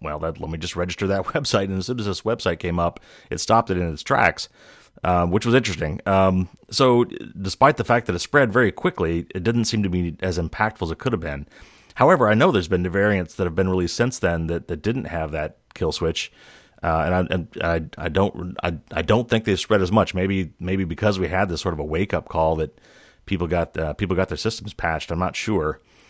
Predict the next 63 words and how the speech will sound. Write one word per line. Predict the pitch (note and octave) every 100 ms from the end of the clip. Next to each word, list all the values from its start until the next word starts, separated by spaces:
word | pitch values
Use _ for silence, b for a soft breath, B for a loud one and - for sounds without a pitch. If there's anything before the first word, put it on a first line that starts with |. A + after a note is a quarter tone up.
| b b b _ E2
Um, | D#2+ D#2 D#2 D2
but | A#2 A#2 _
let, | C#3 C#3
let's | F3 -
just, | D#3 -
let's | C3+ A2+ A2
get | G#2 -
practical | G#2 A2+ - D2+
here. | D#2
For, | - -
um, | F2 E2 D#2
what, | D#2+ F#2+ C#3
what | D3+ G3
is | E3
it |
we | D#3
need | D3
to | B2
learn | F2+ G#2+ G#2
from | - D2+
this? | C2+
This | - A2+
was | C3 A#2
a, | F2 - -
this | B2+
certainly | - D#3+ A2
was | G2 F#2+ E2
a, | -
a | D#2+ D#2
wake, | F2 D#2 D2+ -
a | D#2+
wake-up | E2+ D#2+ D#2
call. | D2+ C#2+
It, | D2+ - -
it's | E2+ -
not | G2
that | G#2
we |
didn't | F2 G#2
see | -
this | G2 E2+
coming, | G2+ G#2 A2+ A2+ B B
but | -
it |
finally | - G2 F2+
did | E2+
happen. | D#2+ F#2 F2 D2+ D2 - b b b _
Uh, | E2+ E2 E2 D#2+ -
so, | B2 A#2+ -
you | A2+
know, | E2+
what | D#2 A#2+ B2+ C#2+ -
kind | C#3+
of | A2
things | - A2 G2+ E2+
should | - G2+
we | F#2
be | E2
doing | D#2 F#2 F2
as | D#2+
a | E2
small | F2+ D#2+
business | D#2 D#2+ D#2+